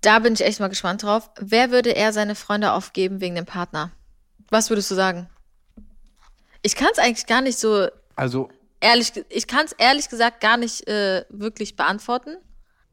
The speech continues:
Speaker 2: Falsche Freunde würde ich aufgeben. Aber richtige Freunde, die von Tag eins da sind, würde ich nicht aufgeben. So, und man hat ja ziemlich schnell, also mal ziemlich schnell das Gefühl dafür, ob jemand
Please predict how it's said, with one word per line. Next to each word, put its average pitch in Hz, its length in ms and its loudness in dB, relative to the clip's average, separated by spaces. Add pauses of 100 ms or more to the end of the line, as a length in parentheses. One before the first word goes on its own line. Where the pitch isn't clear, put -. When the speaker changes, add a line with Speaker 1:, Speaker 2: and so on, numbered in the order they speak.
Speaker 2:
Falsche 165 520 2
Freunde 139 500 4
würde 123 160 0
ich 120 120 -10
aufgeben. 110 600 -6 (920)
Aber 120 260 0
richtige 127 360 -2
Freunde, 135 560 0 (720)
die 120 280 2
von 113 260 0
Tag 127 240 0
eins 117 280 0
da 120 240 2
sind, 117 200 2
würde 107 140 -2
ich - 100 -10
nicht - 140 -12
aufgeben. - 520 -10 (520)
So, 113 220 0
und 110 220 2
man 110 280 2
hat 117 220 -4
ja 113 60 0 (100)
ziemlich 123 300 4
schnell, 123 440 0
also 139 360 -2 (960)
mal 120 240 2
ziemlich 127 400 2
schnell 127 220 0
das 113 160 -6
Gefühl 123 460 0
dafür, 113 500 -4 (120)
ob 110 200 -4
jemand 107 540 2